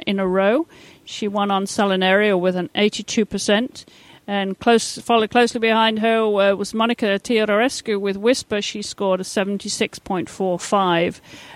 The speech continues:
And, uh, and she was followed by Denmark's Natalie Suzanne Wittgenstein with Rigoletto on seventy-five point five. Unfortunately, Edward Gall's, uh, show ended very abruptly in the Grand Prix when Sister de Jeu, who's a very impressive mare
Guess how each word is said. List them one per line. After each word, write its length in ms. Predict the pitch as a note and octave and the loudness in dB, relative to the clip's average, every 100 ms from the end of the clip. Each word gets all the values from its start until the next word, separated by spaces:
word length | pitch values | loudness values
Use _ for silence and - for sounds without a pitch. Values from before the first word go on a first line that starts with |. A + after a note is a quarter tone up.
| - | -8
And, 180 | F3 F#3 | -4 0
uh, 20 | |
and 220 | D#3+ F#3 | 0 0
she 140 | - G3+ | -2 -2
was 160 | G3 | -2
followed 340 | - F#3+ F#3 F3+ | 0 4 4 4
by 180 | F3+ F3+ | 2 4
Denmark's 600 | F#3 F#3+ F#3 E3+ - G#3 | 4 4 2 2 0 0
Natalie 460 | G3 - F#3+ F#3 | 0 0 0 0
Suzanne 600 | F3+ G3 F#3 G3 G3 F#3+ | -2 -4 2 4 4 2
Wittgenstein 760 | F#3+ G3+ G3 - F#3+ F#3+ F#3+ F#3 | 0 0 -2 0 2 2 2 0
with 200 | F3+ - | -4 -2
Rigoletto 800 | F#3+ G3 G3 A3 A3 G3+ G3+ G3 | 0 2 4 2 2 2 2 0
on 160 | G3 F#3 | -4 -6
seventy-five 1040 | - G#3+ G3 F#3+ F#3+ F#3+ F#3 F3+ F3+ - | -2 -2 -2 -4 -6 -4 -2 -2 -6 -10
point 320 | - E3+ D#3+ | -4 -4 -4
five. 640 | - - F3+ E3+ D3+ D3+ - - - - - - G#3 | -6 -2 0 0 -2 -6 -12 -20 -20 -20 -14 -6 -4
Unfortunately, 840 | G#3 C4 F#4 - B3 G#3+ G3+ G3+ | -2 0 0 0 -6 -6 -4 -2
Edward 360 | G3+ G3 G3 - | -2 -2 -6 -2
Gall's, 540 | A3+ C4 B3+ A#3 - - | 2 4 2 0 -8 -6
uh, 160 | F#3+ F#3 | -4 -2
show 360 | - G#3+ G3 | 0 2 2
ended 340 | G3+ G3+ G3 F#3+ | 0 -2 -4 -2
very 240 | G#3+ G#3 | 0 0
abruptly 760 | F#3+ A3 G3+ - G3 F#3 F3+ | 2 0 0 -2 -2 0 -2
in 160 | G3+ F#3+ | -4 -4
the 60 | F#3+ | -4
Grand 300 | F#3+ F#3 F3+ | -2 -2 -2
Prix 360 | - B3+ G#3 | 2 4 6
when 260 | G3 F3+ F3+ | 4 0 -2
Sister 380 | - B3+ - G#3+ | -2 -4 -2 -2
de 120 | F#3+ | -2
Jeu, 480 | F#3 A#3 A3+ F#3+ F3 | 0 2 4 2 0
who's 140 | F#3 | -4
a 80 | F#3+ | -4
very 480 | F#3 G#3+ A3+ G#3 F#3 | 0 0 2 0 -4
impressive 640 | G3 - A3 G#3+ G#3+ F#3+ | -6 -6 -4 -4 -4 -6
mare 420 | F#3+ G#3 G#3+ F#3+ | -4 0 2 2